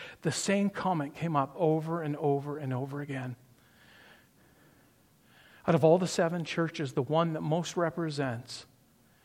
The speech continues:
the church of today, of North America, is the church of Laodicea. And what were the problems that Jesus exposed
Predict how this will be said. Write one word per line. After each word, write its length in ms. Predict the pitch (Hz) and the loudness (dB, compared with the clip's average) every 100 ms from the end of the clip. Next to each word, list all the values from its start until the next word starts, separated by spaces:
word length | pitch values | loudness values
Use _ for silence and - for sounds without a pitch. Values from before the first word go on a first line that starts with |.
| - - _ | -20 -20 _
the 80 | 147 | -6
church 540 | - 180 170 - - - - _ - | 2 4 4 0 -6 -8 -20 _ -6
of 140 | 147 | -6
today, 440 | - 147 127 117 113 - 143 | -2 0 0 0 -6 -12 -8
of 80 | |
North 280 | 135 131 127 | -6 -4 -6
America, 560 | 143 135 127 113 120 113 - - _ - - - _ _ _ _ _ - | -4 -2 -2 -6 -8 -10 -12 -20 _ -20 -20 -20 _ _ _ _ _ -10
is 120 | - | -8
the 80 | 143 | -4
church 320 | - 135 - | -2 0 -2
of 120 | 131 | -2
Laodicea. 680 | 131 120 117 - 117 113 - - _ _ _ _ _ _ _ _ _ _ _ _ _ _ _ _ _ - | 0 -2 -4 -10 -10 -10 -12 -18 _ _ _ _ _ _ _ _ _ _ _ _ _ _ _ _ _ 2
And 80 | 175 | 6
what 100 | 240 | 8
were 100 | 202 | 8
the 100 | 185 | 6
problems 640 | - 175 196 214 208 196 | 10 10 10 8 4 4
that 100 | 196 | 4
Jesus 460 | 151 190 180 196 - | 4 0 0 -4 -6
exposed 720 | - - 185 180 196 - | -8 0 4 4 2 -4